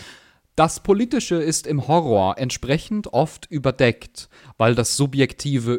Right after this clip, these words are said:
Übererleben des jeweiligen“, also über, in Klammern hier mit so einem Bindestrich, ne, Über- oder Erleben, äh, des jeweiligen Hauptcharakters im Angesicht einer feindlichen Umwelt im Vordergrund seiner Erzählung steht,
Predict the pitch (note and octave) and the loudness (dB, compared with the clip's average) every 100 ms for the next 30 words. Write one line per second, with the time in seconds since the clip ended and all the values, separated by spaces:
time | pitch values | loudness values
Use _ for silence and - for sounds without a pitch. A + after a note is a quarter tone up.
0 | - D3 C#3+ C3+ D3 E3+ - C3+ C3+ C3 | -4 -4 -2 0 0 -2 -2 -2 0 0
1 | D#3+ E3+ F#3+ F#3+ - A#2 B2 C3 A#2+ A2+ | 0 -2 -6 -6 -8 -8 -4 -2 -2 -2
2 | A#2 A#2 A2 G#2 _ _ A2 A2 D3+ C#3 | -4 -4 -8 -10 _ _ -8 -6 -4 0
3 | C#3+ C3+ B2+ _ - G#2 - A#2 B2 B2+ | 2 0 -6 _ -20 -14 -6 -4 -2 -2
4 | B2 - G2 G2 C#3 C3 B2+ A#2+ G#2+ C3 | -2 -4 -8 -8 -8 -8 -12 -12 -12 -12
5 | - C3+ D#3+ D#3+ A#2+ - A#2 C#3+ D3 D3 | -10 -4 -2 -2 -4 -4 -2 -2 -4 -6
6 | - - - - _ C3 B2+ C#3 - C#3 | -12 -20 -20 -20 _ -2 -2 -2 -4 2
7 | C#3+ C3+ C3+ C3 G#2 B2+ - - C3+ C3 | 2 2 -2 -6 0 0 0 -2 -2 -2
8 | D3+ C#3 - C#3+ - C3+ F3+ D#3+ C3+ D#3+ | -6 -6 -6 -6 -4 -2 -2 -2 -2 -4
9 | - - - A2 G#2 A#2+ B2 - C3+ - | -6 -14 -10 -8 -6 -4 -4 -4 -10 -4
10 | D#3 E3 C#3 C3+ C#3 - C3 - A#2+ B2+ | -4 -2 0 0 0 -4 -10 -2 0 2
11 | A2 A2 A2+ - - G#2+ G#2 - - B2+ | 0 -4 -4 -8 -8 -6 -4 -8 0 2
12 | A2+ G2 - A2 F2 - - | 2 -2 -6 -8 -8 -10 -20